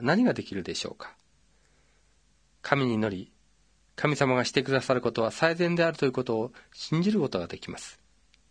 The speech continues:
神の御心であるならば、神様は病人を癒されるか、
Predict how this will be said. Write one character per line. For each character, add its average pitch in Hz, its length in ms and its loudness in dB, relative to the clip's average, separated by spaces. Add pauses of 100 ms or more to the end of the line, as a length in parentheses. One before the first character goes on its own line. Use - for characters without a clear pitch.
(1080)
神 160 240 2
の 143 100 4
御 143 120 2
心 151 340 2
で 147 140 2
あ 160 120 2
る 180 100 2
な 135 120 4
ら 104 100 2
ば、 95 220 -2 (240)
神 131 240 0
様 104 240 0
は 104 240 -2 (100)
病 123 240 2
人 123 280 2
を 120 80 -4
癒 123 160 0
さ - 160 -6
れ 123 80 2
る 104 80 -6
か、 - 240 -6